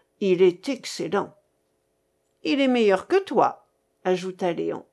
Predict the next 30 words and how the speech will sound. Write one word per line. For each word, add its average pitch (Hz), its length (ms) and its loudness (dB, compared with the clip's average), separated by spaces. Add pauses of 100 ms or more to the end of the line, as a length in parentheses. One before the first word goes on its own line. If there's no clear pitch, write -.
(560)
car 269 200 -4
il 269 220 0
ne 285 120 2
stipendie 294 680 0
pas 294 220 2
de 285 120 -2
lorette, 285 560 -2 (440)
il 254 180 0
n'a 220 140 0
pas 202 180 -2
de 170 120 0
loyer, 160 600 0 (360)
il 240 200 2
ne 233 180 2
se 226 220 -4
lance 294 380 0
pas 277 220 2
dans 233 140 0
les 226 120 0
spéculations 233 880 -2
en 220 140 -2
craignant 220 420 -2
tout 339 300 0
de 214 100 0
la 208 260 2
hausse 320 220 2
ou 269 80 -6
de 185 140 0
la 180 160 0
baisse. » « 147 480 -8